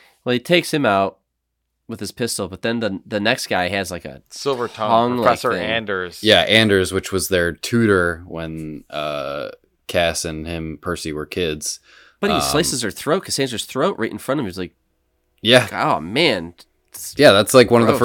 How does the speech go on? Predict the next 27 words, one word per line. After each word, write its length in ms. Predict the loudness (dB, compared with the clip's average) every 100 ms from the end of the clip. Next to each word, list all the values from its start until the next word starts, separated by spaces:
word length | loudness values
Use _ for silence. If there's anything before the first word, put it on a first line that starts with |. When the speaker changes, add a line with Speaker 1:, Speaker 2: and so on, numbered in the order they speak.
| 2
Speaker 3:
first 100 | 4
things 260 | 2 2
he 140 | 0 0
does 340 | 4 4 4
when 160 | 2 0
they 480 | -2 -2 -2 -4 -6
encounter 580 | -10 -8 -2 -2 0 -4
him 360 | -6 -12 -16 _ _ _ -16
is 120 | -12
that, 280 | -8 -8 -8 -8
yeah, 300 | -4 -4 -6
she, 500 | -14 -8 -4 -4 -6 -12 _
they're 200 | -8 -6 -6
just, 300 | -6 -6 -8
he's 240 | -8 -6
just 180 | -4 -6
waiting 320 | -2 -2 -2
there 160 | -4 -6
with 180 | -8 -8
her 320 | -6 -6 -8 _ _ _
for 160 | -6 -4
them 200 | -4 -6
to 40 | -8
come 220 | -6 -4
in, 160 | -4 -6
and, 340 | -8 -10 -10
yeah, 220 | -4 -4